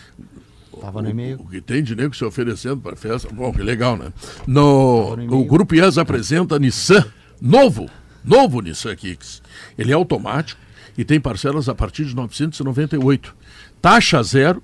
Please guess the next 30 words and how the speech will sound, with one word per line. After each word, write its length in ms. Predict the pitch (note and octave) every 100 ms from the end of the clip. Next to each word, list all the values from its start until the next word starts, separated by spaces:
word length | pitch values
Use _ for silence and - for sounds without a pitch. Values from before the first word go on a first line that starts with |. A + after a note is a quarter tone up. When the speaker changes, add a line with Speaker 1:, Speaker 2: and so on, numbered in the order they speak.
| -
Speaker 2:
e 80 | D3+
três 460 | - G3+ B3+ B3+
revisões 480 | F#3 E3 A2 D#3+ E3+
gratuitas. 420 | F3 B2 D#3 -
Meu 420 | G2+ A2+ C#3 F3
Deus, 320 | - F#2 A#2 A#2
o 40 |
Grupo 280 | F#2+ A#2 -
IASA 280 | D3 D3 -
tá, 380 | - A3 - -
tá, 320 | - - - -
tá, 260 | - - -
tá 140 | - B2+
fera, 320 | D#3+ E3 G2+
né? 160 | B2 C3 - - -
Ah, 160 | E3+ - - -
e 80 |
se 140 | A#2 D3
você 260 | C3 -
prefere 360 | D#3 C3+ D3 D3+
um 80 | B2+
quatro 460 | - F3 G#3 E3 A2
por 180 | A2
quatro, 440 | A2 B2 D3 - - - - - -
daquele 300 | D2 - A#2+
belezaço, 920 | D2 F2 E3 F#3 G#2+ F#2 C#3+ - - - - - -
aproveite. 600 | A#2+ A2+ G2 C3 C3 - - - -
Nova 320 | G#2+ D3+ B2
Nissan 300 | A2 - C3
Frontier 520 | A#2 G2+ - C3 A#2